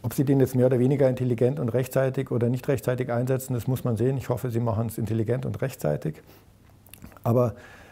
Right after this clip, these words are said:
ähm, ähm, ich würd schon sagen, dass, also viel läuft nicht in die richtige Richtung, aber das, die Anfangsfrage war ja, kommt der große Crash zweitausendzwanzig?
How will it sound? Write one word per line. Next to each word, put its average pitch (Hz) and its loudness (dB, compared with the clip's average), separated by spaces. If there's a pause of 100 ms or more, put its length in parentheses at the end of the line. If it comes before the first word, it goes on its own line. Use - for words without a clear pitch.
(300)
ähm, 113 2 (800)
ähm, 110 2
ich - -4
würd 120 4
schon 135 6
sagen, 127 4
dass, - -2
also 127 2
viel 147 4
läuft 127 4
nicht 139 -2
in 147 0
die 131 2
richtige 117 2
Richtung, 147 0
aber 120 0 (920)
das, - 0 (120)
die 139 -2
Anfangsfrage 120 2
war 113 4
ja, 123 2 (100)
kommt 127 0
der 131 2
große 117 -2
Crash 113 0
zweitausendzwanzig? 110 -2